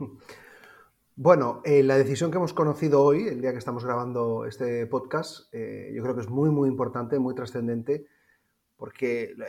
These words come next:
lo imp-, es importante políticamente, ¿no? El mensaje político que se lanza es muy consistente y,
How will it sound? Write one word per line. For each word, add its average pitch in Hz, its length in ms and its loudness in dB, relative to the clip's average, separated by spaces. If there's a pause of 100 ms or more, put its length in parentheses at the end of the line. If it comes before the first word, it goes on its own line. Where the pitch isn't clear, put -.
(120)
lo 120 120 -8
imp-, 113 200 -14
es 117 220 -12
importante 143 400 0
políticamente, 143 680 2
¿no? 147 180 -10
El 127 260 -2
mensaje 123 360 -4
político 139 380 4
que 131 100 2
se - 100 -6
lanza 139 260 0
es 147 140 -6
muy 120 800 -4
consistente 139 720 -2
y, 120 440 -2